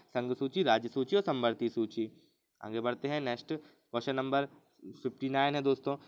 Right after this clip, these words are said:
यदि कोई नया राज्य बनना चाहता है तो संविधान के निम्नलिखित अनुसूचियों में से किस में संबो-, किस में संशोधन के द्वा-, द्वारा दोस्तों बन सकता है? तो दोस्तों इसका होगा फर्स्ट सही आंसर, अर्थात अनुसूची प्रथम में राज्य और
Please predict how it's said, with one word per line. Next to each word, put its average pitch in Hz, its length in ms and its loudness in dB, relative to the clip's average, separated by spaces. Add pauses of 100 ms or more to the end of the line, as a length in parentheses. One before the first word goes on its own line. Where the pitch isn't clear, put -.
(300)
यदि 170 300 2
कोई 143 260 4
नया 135 340 4
राज्य 131 340 4
बनना 123 300 0
चाहता 123 360 2
है 151 120 0
तो 151 140 0
संविधान 143 480 2
के 175 120 2
निम्नलिखित 127 480 -2
अनुसूचियों 127 520 0
में 165 140 0
से 131 140 -2
किस - 420 -8
में 175 180 2 (280)
संबो-, 127 880 -2
किस 151 180 -2
में 170 80 2
संशोधन 135 500 2
के 131 140 4
द्वा-, 123 240 2
द्वारा 120 320 4
दोस्तों 123 260 -4
बन 120 160 0
सकता 117 260 -4
है? 123 100 -4 (220)
तो 127 60 -6
दोस्तों 127 280 0
इसका 127 320 2
होगा 131 240 4
फर्स्ट 139 360 0
सही 120 240 0
आंसर, 110 300 -2
अर्थात 139 340 2 (360)
अनुसूची 131 520 -2 (140)
प्रथम 131 280 0
में 139 160 -2
राज्य 127 480 4 (800)
और 151 140 6